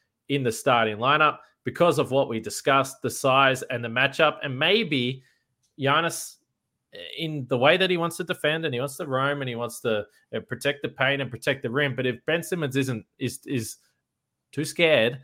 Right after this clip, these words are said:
to go near the rim with Giannis and Brook Lopez, then is it a waste having Giannis defend Ben Simmons out on the perimeter? I'm curious to know, uh, what you think. But first, we're gonna talk, uh, about LinkedIn, because if you're looking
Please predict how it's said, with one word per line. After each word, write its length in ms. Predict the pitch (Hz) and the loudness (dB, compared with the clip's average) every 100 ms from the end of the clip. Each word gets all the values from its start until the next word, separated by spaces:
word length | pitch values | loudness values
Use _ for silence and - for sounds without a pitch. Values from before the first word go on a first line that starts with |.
| _ _ | _ _
to 80 | 139 | -6
go 360 | 139 147 139 135 | 4 4 4 0
near 240 | 135 160 | 0 2
the 80 | 208 | 2
rim 360 | 139 123 117 160 | 0 0 0 0
with 200 | 147 117 | -2 2
Giannis 340 | 117 117 123 | 0 2 -2
and 120 | 123 | -4
Brook 200 | - 113 | -6 -4
Lopez, 420 | 120 110 127 139 143 | -2 -2 0 -2 -2
then 260 | 131 120 - | -2 -4 -6
is 140 | 139 | -4
it 80 | 156 | -2
a 60 | 139 | 0
waste 400 | 120 127 120 - | 2 2 0 0
having 260 | 123 117 | 0 0
Giannis 360 | 110 117 113 110 | -2 -2 -4 -6
defend 420 | 113 - 120 107 | -6 -2 -2 0
Ben 180 | 110 104 | -4 -4
Simmons 360 | - 110 98 | -8 -10 -6
out 180 | 110 104 | -4 -4
on 80 | 98 | -4
the 80 | 92 | -10
perimeter? 400 | - 110 101 92 | -4 -4 -4 -10
I'm 100 | 95 | -10
curious 360 | - 131 117 - | -4 -2 -2 -4
to 80 | |
know, 260 | 117 117 107 - - _ - | -2 0 0 -4 -20 _ -2
uh, 160 | 107 | 0
what 240 | 98 113 110 | 2 0 -2
you 80 | 107 | -4
think. 260 | 147 151 - | -2 -2 0
But 120 | 160 | -2
first, 360 | - 143 147 139 | 4 4 4 2
we're 80 | |
gonna 160 | 127 117 | -6 -6
talk, 360 | - 135 120 - _ _ _ - | 0 2 2 -2 _ _ _ -6
uh, 200 | 107 107 - | -2 -2 -2
about 440 | 120 120 113 104 - _ _ _ _ _ _ _ _ | 0 2 4 2 -4 _ _ _ _ _ _ _ _
LinkedIn, 640 | 139 156 135 147 143 107 127 - _ _ _ _ _ _ _ _ _ _ | -2 -2 2 4 4 4 -6 -18 _ _ _ _ _ _ _ _ _ _
because 320 | - 131 143 185 | -10 0 0 0
if 140 | 202 | -2
you're 260 | 294 262 151 | 4 6 4
looking 580 | 147 202 208 180 147 127 | 4 2 4 2 2 -6